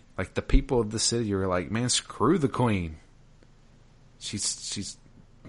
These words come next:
treating us like garbage. Look at this place." Uh, but we have to run into our informant, who we're supposed to meet in the town square. And this is where things change for me. So,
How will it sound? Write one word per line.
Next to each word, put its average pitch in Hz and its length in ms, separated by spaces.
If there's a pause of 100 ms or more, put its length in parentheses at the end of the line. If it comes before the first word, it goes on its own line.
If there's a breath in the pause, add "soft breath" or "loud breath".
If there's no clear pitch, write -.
(100)
treating 139 260
us 127 100
like 98 200
garbage. 104 460
Look 147 120
at 139 60
this 92 140
place." 87 460 (1600 soft breath)
Uh, 95 220
but 101 140
we 107 120
have 123 140
to 131 80
run 117 180
into 107 260
our 95 140
informant, 87 840 (640)
who 92 100
we're 92 100
supposed - 280
to 92 80
meet 85 160
in 65 40
the 78 60
town 76 300
square. 64 520 (1600 soft breath)
And 90 140
this - 160
is 90 80
where 90 160
things 80 260
change 69 400
for - 180
me. 50 180 (1400)
So, 80 540